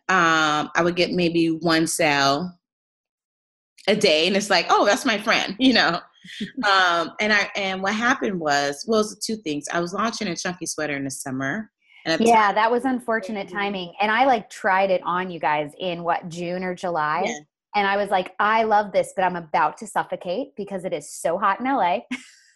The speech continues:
Speaker 1: It was, like, a hundred and four degrees for a month straight. I mean,
Speaker 2: Yeah, it was
Speaker 1: literally
Speaker 2: bad.
Speaker 1: a hundred degrees. And, like, everyone was emailing me, like, um, and,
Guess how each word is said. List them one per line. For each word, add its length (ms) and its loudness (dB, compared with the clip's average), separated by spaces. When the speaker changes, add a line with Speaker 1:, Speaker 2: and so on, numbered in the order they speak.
Speaker 1:
It 100 -4
was, 140 -2
like, 160 -4
a 60 -4
hundred 500 -10
and 160 -12
four 240 -8
degrees 500 -8
for 180 -12
a 80 -6
month 360 -8
straight. 580 -10
I 60 -6
mean, 240 -6
Speaker 2:
Yeah, 60 -8
it 60 -12
was 160 -10
Speaker 1:
literally 60 -8
Speaker 2:
bad. 240 -8
Speaker 1:
a 80 -20
hundred 340 -16
degrees. 400 -12
And, 200 -6
like, 200 -8
everyone 360 -6
was 220 -10
emailing 380 -8
me, 120 -8
like, 340 -12
um, 540 -8
and, 260 -6